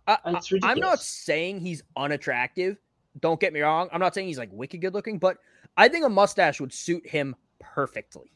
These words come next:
Speaker 2: I couldn't agree more. Couldn't agree more.
Speaker 1: Uh,
Speaker 2: I'm looking at his stats now. Three thousand six hundred twenty-eight yards, thirty-nine T Ds, and twelve interceptions with a Q B R of sixty-nine point six. That's hilarious.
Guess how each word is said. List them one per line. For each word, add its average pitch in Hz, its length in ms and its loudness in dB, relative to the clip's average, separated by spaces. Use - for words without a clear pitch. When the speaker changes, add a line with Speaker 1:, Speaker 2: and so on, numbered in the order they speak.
Speaker 2:
I - 300 -4
couldn't - 320 0
agree 104 220 -2
more. 82 320 -8
Couldn't 104 320 -8
agree 87 240 -10
more. - 280 -16
Speaker 1:
Uh, 147 160 -6
Speaker 2:
I'm 127 80 -2
looking 202 220 6
at 185 80 6
his 127 100 -2
stats 147 420 2
now. 139 260 4
Three 185 200 -4
thousand 185 360 0
six 151 200 -6
hundred 143 280 -2
twenty-eight 123 380 0
yards, 110 320 -2
thirty-nine 127 500 0
T 110 180 -6
Ds, 95 320 -6
and 87 200 -6
twelve 110 260 0
interceptions - 600 -6
with 90 100 -10
a 98 40 -18
Q 127 220 -2
B 117 120 8
R 104 160 4
of 90 100 -2
sixty-nine 95 540 -6
point 82 240 -10
six. - 200 -8
That's 95 200 -6
hilarious. 85 440 -4